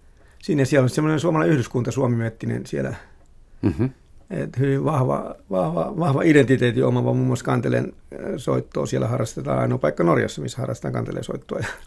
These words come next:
Speaker 2: Okei.
Speaker 1: ja niillä on omat eduskuntavaalit aina heinäkuussa ja oma hallitus valitaan
Speaker 2: Se
Speaker 1: ja
Speaker 2: puhutaan meidän kieltä tai jotain vastaavaa
Speaker 1: Eikö s-, no
Speaker 2: laista.
Speaker 1: joo, siellähän kuoli viimeksi su-, suomen äidinkielenä puhunut, kuoli tuhat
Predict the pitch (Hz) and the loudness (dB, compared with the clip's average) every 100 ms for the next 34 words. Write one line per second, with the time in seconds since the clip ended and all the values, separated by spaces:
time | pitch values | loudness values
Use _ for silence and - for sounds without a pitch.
0 | 113 98 - 104 - 143 156 - 180 - | 4 6 2 2 6 6 6 4 2 0
1 | 135 139 143 139 127 147 147 147 147 156 | 2 6 8 10 10 10 8 8 6 4
2 | 147 147 147 139 143 139 139 139 135 135 | 4 4 6 6 6 4 4 2 2 0
3 | 131 - 131 131 139 131 120 131 123 123 | -2 -2 0 0 0 0 0 -2 -4 -4
4 | 131 120 123 120 120 92 85 90 85 87 | -2 -2 -2 0 0 0 0 0 0 0
5 | 87 85 85 82 73 71 - 76 73 76 | 0 -2 -2 -4 -6 -10 -8 -8 -8 -10
6 | 71 71 - - 202 - 180 233 196 202 | -10 -12 -8 0 0 2 0 4 8 10
7 | 190 156 151 170 165 160 - 208 165 175 | 10 10 10 8 8 4 4 4 6 4
8 | 175 139 - - 202 - 160 143 151 135 | 4 2 0 -6 -4 0 2 4 4 2
9 | 127 123 123 123 131 131 123 - 135 127 | 2 2 2 0 0 0 0 -2 -2 -2
10 | 123 123 120 | -2 -4 -4